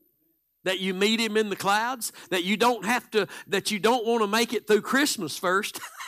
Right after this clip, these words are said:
<laughs> but you want to meet him today? I hope he comes before we finish this passage. Come quickly, Lord Jesus.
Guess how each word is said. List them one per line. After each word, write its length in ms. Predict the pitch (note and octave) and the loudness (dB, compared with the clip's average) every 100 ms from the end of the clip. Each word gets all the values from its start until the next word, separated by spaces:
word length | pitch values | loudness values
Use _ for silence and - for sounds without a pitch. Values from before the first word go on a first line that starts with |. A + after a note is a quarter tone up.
| - - - - | -16 -20 -20 -20
<laughs> 640 | _ _ _ _ _ _ | _ _ _ _ _ _
but 200 | D#3+ - | -6 -4
you 60 | G3+ | 0
want 180 | G3 | 0
to 60 | F3+ | 2
meet 220 | G3 B3 | 0 0
him 180 | F3+ E3 | -2 -6
today? 480 | E3 E3+ G#3 - A2+ _ _ _ _ _ _ _ _ _ _ _ _ _ | -8 -10 -12 -14 -20 _ _ _ _ _ _ _ _ _ _ _ _ _
I 140 | - | -18
hope 300 | A2+ D3+ C#3+ | -12 -10 -10
he 80 | B2+ | -12
comes 500 | A#2 D#3+ D#3 C#3+ A#2+ - - | -10 -8 -6 -6 -10 -12 -14
before 340 | - C3 F3 E3 | -10 -6 -4 0
we 140 | E3+ | -2
finish 420 | - F#3 F#3 E3+ | 0 -4 -4 -6
this 240 | - F#3+ F#3+ | -6 -8 -8
passage. 920 | - C3 A#2+ - - B2 _ - - _ _ _ _ _ _ _ _ _ - | -12 -10 -10 -12 -14 -16 _ -20 -20 _ _ _ _ _ _ _ _ _ -4
Come 320 | A#3+ A#3+ A#3+ | 2 2 0
quickly, 680 | - B3+ G#3 - B2+ B2 G2+ _ _ | -4 0 0 -2 -8 -6 -8 _ _
Lord 340 | C#3 D#3+ D#3+ | -2 -2 -2
Jesus. 720 | B2+ C#3 A#2 - F2+ - - | -6 -8 -8 -12 -10 -10 -10